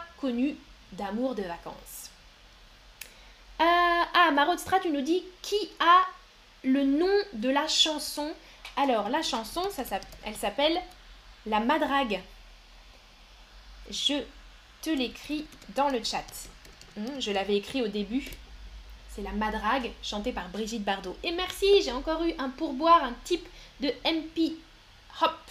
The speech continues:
Merci beaucoup, merci, merci. Alors, vous dites, ok, principalement, j'ai eu quelques belles histoires et c'est un bon souvenir. Et beaucoup disent, non,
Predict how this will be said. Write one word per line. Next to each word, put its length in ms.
Merci 320
beaucoup, 580
merci, 360
merci. 320
Alors, 320
vous 340
dites, 480
ok, 260
principalement, 840
j'ai 140
eu 100
quelques 360
belles 360
histoires 720
et 60
c'est 200
un 80
bon 280
souvenir. 640
Et 80
beaucoup 280
disent, 240
non, 220